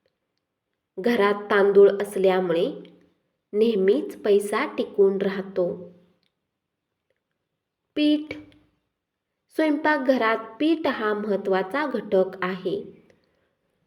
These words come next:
जर घरातले पीठ संपत आले असेल किंवा संपले असेल, तर पिठाच्या डब्यात थोडे तरी पीठ शिल्लक ठेवा.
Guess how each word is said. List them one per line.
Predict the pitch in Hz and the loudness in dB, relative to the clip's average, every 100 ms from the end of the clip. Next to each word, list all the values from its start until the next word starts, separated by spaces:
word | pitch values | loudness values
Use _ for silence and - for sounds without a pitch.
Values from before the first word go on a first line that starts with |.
| _ _ _ _ _ _ 233 | _ _ _ _ _ _ -2
जर | 269 302 | 4 4
घरातले | 269 277 247 247 233 233 240 | 4 2 4 2 6 6 6
पीठ | 240 233 233 | 2 -2 -2
संपत | - 214 214 208 208 - | -4 -2 2 2 2 -2
आले | 202 190 190 - | 2 4 4 2
असेल | 185 190 180 285 - - - _ _ | -2 4 4 4 -4 -14 -20 _ _
किंवा | 311 311 302 302 | 0 2 0 0
संपले | 311 262 247 233 233 233 | -2 -2 2 4 4 0
असेल, | 226 220 220 220 - - _ _ _ _ - | 0 2 2 0 -8 -20 _ _ _ _ -4
तर | 214 | -2
पिठाच्या | 208 214 208 208 196 196 294 | 0 -2 -2 -2 -2 0 -2
डब्यात | 262 220 175 202 196 202 208 - | -2 -2 2 2 2 0 -4 0
थोडे | 233 196 185 185 185 | 6 8 8 6 2
तरी | 208 330 | 0 -2
पीठ | - 214 190 190 202 | -2 2 2 2 -2
शिल्लक | - 208 180 175 180 | 2 4 4 2 -2
ठेवा. | - 190 165 180 | -2 0 0 -4